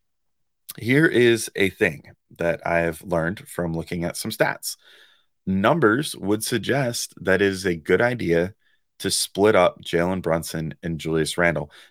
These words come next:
Now, this is not because they are bad together. They, they actually are, are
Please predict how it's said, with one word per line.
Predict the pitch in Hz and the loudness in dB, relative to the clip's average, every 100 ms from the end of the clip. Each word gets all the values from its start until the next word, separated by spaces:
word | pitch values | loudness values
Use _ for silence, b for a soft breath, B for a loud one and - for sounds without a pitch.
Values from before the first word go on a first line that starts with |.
| - | 0
Now, | 92 | 2
this | 101 - | 2 0
is | 135 | -2
not | 127 135 | -2 -2
because | 123 - 113 107 - - | -6 2 2 2 -2 2
they | 90 | 4
are | 85 | 2
bad | - 85 110 151 | 0 2 2 0
together. | - - - 78 117 - _ _ _ - | -6 -12 -6 -6 -6 -10 _ _ _ 0
They, | 95 85 _ _ _ _ _ | 0 0 _ _ _ _ _
they | - 92 | 0 2
actually | 69 87 - 90 | 2 0 0 2
are, | 82 76 - - | 2 0 -6 -2
are | 82 | -2